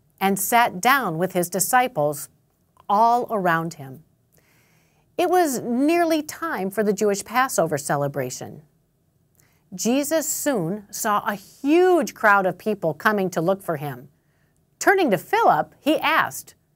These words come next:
"Where can we buy bread to feed all these people?" He was testing Philip, for he already knew what he was going to do.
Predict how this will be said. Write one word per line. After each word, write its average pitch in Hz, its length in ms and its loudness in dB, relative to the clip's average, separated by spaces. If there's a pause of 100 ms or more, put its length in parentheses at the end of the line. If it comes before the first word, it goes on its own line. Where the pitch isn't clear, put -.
(580)
"Where 294 460 2
can 262 220 -4
we 294 120 2
buy 254 240 2
bread 233 440 0
to 247 80 0
feed 285 220 0
all 240 160 6
these 269 220 0
people?" 339 520 2 (760)
He 339 180 -2
was 403 240 -2
testing 269 500 -4
Philip, 143 460 -4 (380)
for 214 220 4
he 349 200 4
already 220 360 4
knew 208 360 0
what 165 180 -2
he 185 100 0
was 175 180 0
going 170 320 -2
to 151 80 -4
do. 156 380 -4